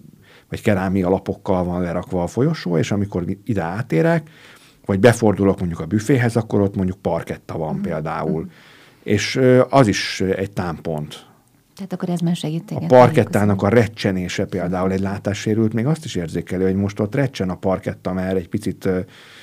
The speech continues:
Speaker 1: ö, alatta levegős, hézagos, és akkor ott egy picit, ö, hullámos, recseg,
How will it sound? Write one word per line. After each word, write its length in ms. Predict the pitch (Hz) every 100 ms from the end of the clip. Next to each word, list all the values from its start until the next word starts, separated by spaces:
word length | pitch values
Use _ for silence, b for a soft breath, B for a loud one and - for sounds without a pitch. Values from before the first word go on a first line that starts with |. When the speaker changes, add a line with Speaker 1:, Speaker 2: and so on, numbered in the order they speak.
| B B
Speaker 1:
ö, 540 | - 92 90 90 85 -
alatta 400 | 95 92 85 -
levegős, 580 | 92 92 82 87 87 87
hézagos, 600 | 101 90 87 87 90 95
és 160 | - -
akkor 280 | 82 95
ott 180 | 90 -
egy 100 | 82
picit, 420 | - - 80 -
ö, 280 | 87 82 85
hullámos, 640 | 82 98 87 85 87 85 -
recseg, 520 | 90 - 90 87